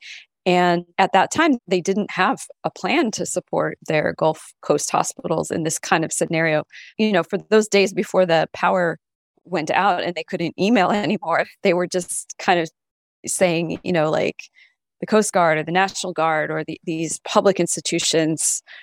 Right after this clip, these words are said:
are going to rescue you." And it took a while before it dawned on them that it would be really helpful if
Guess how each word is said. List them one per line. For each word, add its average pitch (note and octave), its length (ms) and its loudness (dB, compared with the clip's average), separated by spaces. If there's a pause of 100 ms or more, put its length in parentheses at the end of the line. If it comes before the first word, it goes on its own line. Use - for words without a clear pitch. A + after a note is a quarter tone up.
(160)
are F3+ 140 2
going D#3+ 400 0
to D#3 840 -2 (100)
rescue F#3+ 400 2
you." E3 420 0
And E3+ 160 4
it - 140 0
took G#3 300 2 (800)
a F3 60 4
while F3 800 2
before E3 840 -2
it F3 180 0
dawned E3+ 280 -2
on F3 200 0
them D#3+ 140 -6 (320)
that E3 200 6 (240)
it F3 140 2
would E3 220 -2
be D#3+ 160 -4
really E3 280 2
helpful E3+ 420 -2
if - 160 -2